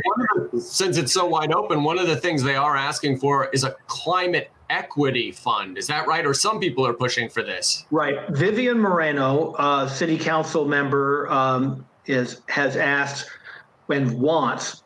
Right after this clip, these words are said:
Speaker 2: to, uh, have a climate equity fund established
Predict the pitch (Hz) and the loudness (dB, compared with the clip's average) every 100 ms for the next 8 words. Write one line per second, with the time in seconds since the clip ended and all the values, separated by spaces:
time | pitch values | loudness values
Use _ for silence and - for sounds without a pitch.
0 | _ - 143 143 147 139 135 147 147 143 | _ 0 2 2 2 2 2 2 0 0
1 | 131 131 147 135 131 135 165 160 190 202 | -2 0 2 2 2 0 0 2 2 0
2 | 196 165 165 160 139 135 127 - 131 123 | -2 -4 -2 0 2 0 0 0 0 2
3 | 127 135 - - - 131 - 151 139 127 | 2 0 -6 -8 -4 -4 -2 0 0 2
4 | 127 131 131 - | 0 0 -4 -16